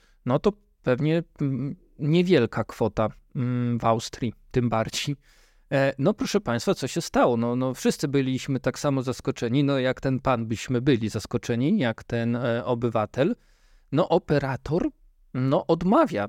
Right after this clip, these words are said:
zawarcia takiej umowy, uzasadniając to, i proszę się trzymać, e, krzesła, e, kierownicy, roweru czy bieżni, zależy gdzie tam państwo słuchają, no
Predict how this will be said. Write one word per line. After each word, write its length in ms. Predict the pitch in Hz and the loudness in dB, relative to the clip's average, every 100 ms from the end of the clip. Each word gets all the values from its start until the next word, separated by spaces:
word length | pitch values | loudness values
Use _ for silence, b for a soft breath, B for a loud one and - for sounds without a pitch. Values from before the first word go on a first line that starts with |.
| - | -6
zawarcia 520 | 151 123 123 190 - 147 | -2 0 2 2 0 -4
takiej 320 | 151 156 120 | -2 0 0
umowy, 400 | 127 127 113 175 | 0 0 2 2
uzasadniając 840 | 196 143 135 139 135 180 208 - | 0 -2 -2 -2 0 0 0 -4
to, 240 | - 175 156 - - _ _ _ _ - | 0 2 2 -4 -20 _ _ _ _ -8
i 120 | 139 | -6
proszę 300 | - 127 139 | -2 0 0
się 140 | - 135 | -2 -4
trzymać, 460 | - 127 127 - | 0 0 0 -2
e, 140 | - - | -4 -4
krzesła, 600 | - 135 - 160 147 123 | -2 -2 0 2 2 2
e, 120 | 120 | -2
kierownicy, 1000 | - 127 123 120 123 - 185 147 131 123 | 0 2 2 0 -2 0 2 2 2 2
roweru 480 | 117 117 131 175 165 | 0 2 2 2 0
czy 160 | - | -2
bieżni, 560 | 120 123 113 123 226 240 | 0 2 2 2 2 2
zależy 360 | 135 120 120 | 2 0 0
gdzie 180 | 117 120 | -2 -2
tam 180 | - 120 | -2 0
państwo 340 | 135 117 - | 0 -2 -6
słuchają, 600 | 113 - - 107 104 202 294 _ _ _ _ - | -6 -6 -2 0 2 2 0 _ _ _ _ 0
no 180 | 151 | 0